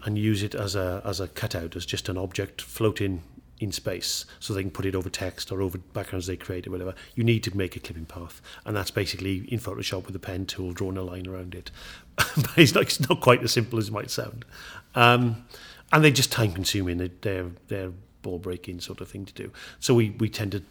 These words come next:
farm that out. But all the retouching I do in-house. I've tried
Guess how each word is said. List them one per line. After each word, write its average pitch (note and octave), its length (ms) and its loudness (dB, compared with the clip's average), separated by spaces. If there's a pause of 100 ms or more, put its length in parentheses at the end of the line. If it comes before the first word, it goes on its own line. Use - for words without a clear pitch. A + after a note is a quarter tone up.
(240)
farm F#2+ 380 -4
that G2+ 180 -2
out. E2 200 -10 (280)
But C#3 80 8
all D3 200 12
the B2+ 40 8
retouching A2+ 600 2 (720)
I A2 60 -2
do G2 220 -2
in-house. F#2+ 500 -4
I've G#2+ 180 -2
tried G#2+ 380 0